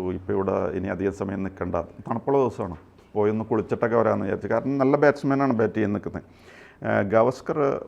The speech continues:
best batsman in the world എന്നൊക്കെ പറഞ്ഞിരുന്നു, പക്ഷേ അദ്ദേഹം ഒരു ball-േ നേരിട്ടുള്ളൂ. ആദ്യത്തെ ball-ിൽ തന്നെ ഔട്ടായി, സീറോ റണ്ണിനാണ്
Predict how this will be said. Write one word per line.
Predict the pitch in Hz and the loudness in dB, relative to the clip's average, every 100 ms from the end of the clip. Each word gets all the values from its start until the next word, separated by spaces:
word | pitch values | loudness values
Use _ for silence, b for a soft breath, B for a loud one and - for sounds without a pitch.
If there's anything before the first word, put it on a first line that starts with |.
| 104 | -2
best | 110 - 113 | -2 -2 0
batsman | 117 - 113 113 | 0 -2 -4 -4
in | 107 | -2
the | 110 | -2
world | 104 101 | 0 -2
എന്നൊക്കെ | 104 104 | -4 -4
പറഞ്ഞിരുന്നു, | - 92 101 101 98 95 | -2 0 -2 -4 -6 -8
പക്ഷേ | - 110 | -6 -6
അദ്ദേഹം | - 95 98 113 110 | -6 -6 -6 -4 -2
ഒരു | 127 | -2
ball-േ | 127 120 120 | 0 0 0
നേരിട്ടുള്ളൂ. | 107 92 90 92 90 92 - | -2 -4 -4 -4 -4 -4 -4
ആദ്യത്തെ | 98 98 120 | -4 -2 0
ball-ിൽ | 107 104 98 | 0 0 -2
തന്നെ | 98 | -4
ഔട്ടായി, | 92 92 92 98 | -4 -4 -4 -4
സീറോ | 95 110 117 | -4 -2 0
റണ്ണിനാണ് | 117 104 98 95 95 | -2 -2 -4 -4 -6